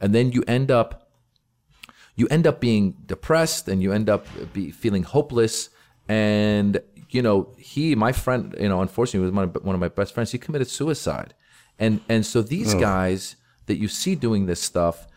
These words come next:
Speaker 1: they're hopeless and they're easily manipulated. And I'm sitting there going, like, they must have been, like, you know, looking at the news and going, like, "Look, you know, America's fighting, uh, Muslims and we need to come back." And, you know, there's this whole thing in Chechnya where there's,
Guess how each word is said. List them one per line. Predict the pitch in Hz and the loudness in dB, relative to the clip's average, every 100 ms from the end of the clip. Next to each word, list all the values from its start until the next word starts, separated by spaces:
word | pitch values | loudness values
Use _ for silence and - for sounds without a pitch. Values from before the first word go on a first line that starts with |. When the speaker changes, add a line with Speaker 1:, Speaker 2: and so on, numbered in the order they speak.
| _ - | _ -2
Speaker 1:
they're | 98 | 0
hopeless | 131 185 165 147 135 - - _ - | 2 0 2 0 0 -4 -14 _ -4
and | 107 101 | 0 2
they're | 95 - | 2 0
easily | 147 170 143 127 123 113 | 0 0 2 2 2 2
manipulated. | 98 107 139 131 117 113 98 | 2 2 0 2 4 4 2
And | 101 | 0
I'm | 101 | -2
sitting | - 143 139 | -2 -4 -2
there | 113 | 0
going, | 107 101 | 0 0
like, | 92 | 0
they | 123 | -2
must | 139 127 - | -2 -2 -2
have | 95 | -2
been, | 90 | 0
like, | 82 78 - _ _ _ _ | 0 -2 -8 _ _ _ _
you | 95 | -4
know, | 78 - - | -4 -8 -4
looking | 98 113 117 | -4 0 -2
at | 110 | 0
the | 110 | 2
news | 117 117 95 85 | 4 4 4 2
and | 87 | 0
going, | 95 92 | 2 2
like, | 87 | 0
"Look, | 92 104 - 85 | 2 0 0 -4
you | |
know, | 85 85 | -2 0
America's | 90 98 101 - 92 87 - - _ _ _ | 2 2 0 2 0 0 -8 -16 _ _ _
fighting, | - - 101 101 98 92 - | -12 0 2 4 2 2 0
uh, | 71 67 | -2 0
Muslims | 85 107 80 80 71 71 | 0 0 0 -2 -4 -2
and | 85 | 0
we | 95 | 2
need | 95 90 | 2 0
to | 90 | -4
come | - 92 | -4 -2
back." | 92 98 90 - | 0 0 0 -2
And, | 90 | 0
you | 110 | 2
know, | |
there's | 95 104 | 2 0
this | - | -4
whole | - 107 | -2 -2
thing | - 95 | -2 -4
in | 80 | -4
Chechnya | - 110 - 95 87 80 | -2 -2 0 -2 0 0
where | 80 | -2
there's, | 80 80 - | -4 -8 -10